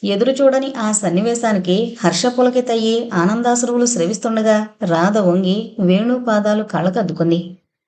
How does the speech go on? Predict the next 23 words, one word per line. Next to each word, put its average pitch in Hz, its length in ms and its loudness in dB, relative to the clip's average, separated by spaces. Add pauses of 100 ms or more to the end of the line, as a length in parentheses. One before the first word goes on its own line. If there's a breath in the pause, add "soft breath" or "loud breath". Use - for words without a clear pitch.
(280)
ఎలాంటి 208 440 0
సంకోచము 226 720 0
లేకుండా 202 720 0
చనువుగా 220 680 0
ఆప్యాయంగా 208 800 0
ఆమెని 202 360 0
లేవనెత్తి 208 800 0
హృదయానికి 233 480 2
హత్తుకున్నాడు 180 640 0
వేణు. 170 400 0 (800)
ఇంటికి 247 320 0
వెళ్లాలని 240 680 0
వరండా 196 420 0
దాకా 240 320 0
వచ్చిన 226 300 -2
రాధ 170 320 0
నిలబడిపోయింది, 175 840 0 (380)
ఏదో 208 300 2
సంశయం 220 520 -2
కలిగినట్లు. 175 760 0 (560)
చేతిలో 233 420 0
తాళం 226 420 0
పట్టుకుని 220 460 0